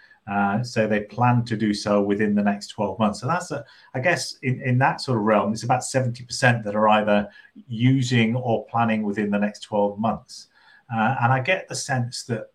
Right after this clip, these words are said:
retail leaders, um, retail leaders are very, very interested and are kind of invested in A I, but a little bit wary, uh, to put their full trust in A I, maybe just yet. Maybe that's 'cause it's,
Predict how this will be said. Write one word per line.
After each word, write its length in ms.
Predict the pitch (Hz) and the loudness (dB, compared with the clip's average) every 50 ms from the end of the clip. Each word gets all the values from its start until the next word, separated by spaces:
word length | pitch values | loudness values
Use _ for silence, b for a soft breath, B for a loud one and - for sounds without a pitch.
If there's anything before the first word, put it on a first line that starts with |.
| _ _ _ | _ _ _
retail 560 | - 131 127 147 165 170 - - 160 143 131 | -8 -4 -2 -2 -2 -4 -4 -4 -2 -2 0
leaders, 640 | 123 120 123 127 123 120 113 101 98 101 98 - - b b b b b b b b b 120 | 0 0 2 2 2 2 0 -2 -2 -4 -8 -14 -18 b b b b b b b b b -6
um, 440 | 113 110 110 110 110 110 127 127 - _ _ _ _ _ _ _ _ _ _ _ _ _ _ _ _ _ _ _ _ _ _ _ _ _ _ _ _ - | -2 0 0 0 0 0 -2 -6 -8 _ _ _ _ _ _ _ _ _ _ _ _ _ _ _ _ _ _ _ _ _ _ _ _ _ _ _ _ -8
retail 380 | 202 156 170 170 - 240 220 | -2 -2 0 0 2 0 0
leaders 440 | 165 151 147 139 127 139 131 123 - - - - - 123 | 2 0 0 0 2 0 0 0 -2 -8 -14 -4 2 6
are 260 | 117 110 104 95 95 - | 6 6 6 2 -4 -2
very, 280 | - 131 131 131 123 117 | 0 2 4 4 4 4
very 280 | 123 113 107 104 107 | 4 4 2 2 2
interested 540 | 113 123 123 - 139 156 - - - 175 139 | 0 0 -2 -2 -4 -4 -4 -4 -6 -4 -4
and 120 | 120 113 | -2 -4
are 60 | 104 104 | -4 -6
kind 340 | - - 127 143 165 175 | -4 -2 0 0 0 0
of 80 | 170 151 | -2 -2
invested 540 | 151 139 127 139 135 127 - - 139 127 127 | -2 0 2 2 2 0 0 -2 -2 0 0
in 100 | 127 127 | 0 2
A 180 | 123 123 123 120 | 2 2 2 2
I, 220 | 120 123 123 123 | 2 2 2 0
but 180 | 123 120 113 107 | 0 -2 -4 -2
a 40 | 104 | -2
little 340 | 104 107 117 120 123 131 | -2 0 0 0 0 0
bit 160 | 123 120 - - | 0 -2 -4 -4
wary, 600 | 104 104 107 107 110 110 107 101 95 92 87 - b b b b b b | -2 0 2 2 2 2 0 -2 -4 -6 -12 -16 b b b b b b
uh, 360 | 113 98 98 98 101 120 127 - - | -6 -4 -4 -2 -2 -4 -4 -6 -12
to 120 | - 120 | -14 -10
put 160 | - 127 127 | -6 -6 -4
their 160 | 120 107 104 104 | -2 -2 -2 -4
full 360 | - - - 120 110 104 104 | -6 -6 -4 -4 -4 -4 -4
trust 380 | - - 110 92 - - - | -6 -6 -6 -6 -8 -8 -8
in 140 | 107 98 98 | -6 -4 -4
A 180 | 101 95 98 98 | -4 -6 -6 -6
I, 260 | 98 95 95 95 - b b b b - | -6 -6 -6 -8 -10 b b b b -8
maybe 260 | 113 104 104 107 104 | -4 -4 -2 -2 -2
just 400 | 104 - - 104 - - - - | -4 -2 -4 -4 -4 -6 -6 -4
yet. 260 | 123 110 104 - - 98 | -2 -2 -2 -4 -6 -12
Maybe 220 | 95 95 95 101 | -14 -10 -8 -8
that's 160 | 101 101 - | -8 -8 -10
'cause 220 | - - 110 104 104 | -12 -12 -10 -10 -10
it's, 160 | 104 - | -14 -16